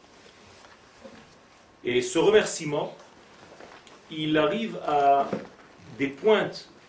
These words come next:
dans notre vie où lorsque quelque chose est plus mis en valeur, encore plus que d'habitude, je veux parler d'un miracle,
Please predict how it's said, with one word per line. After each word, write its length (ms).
dans 120
notre 280
vie 280
où 160
lorsque 440
quelque 260
chose 300
est 340
plus 240
mis 220
en 80
valeur, 500
encore 260
plus 400
que 100
d'habitude, 500
je 100
veux 140
parler 260
d'un 200
miracle, 440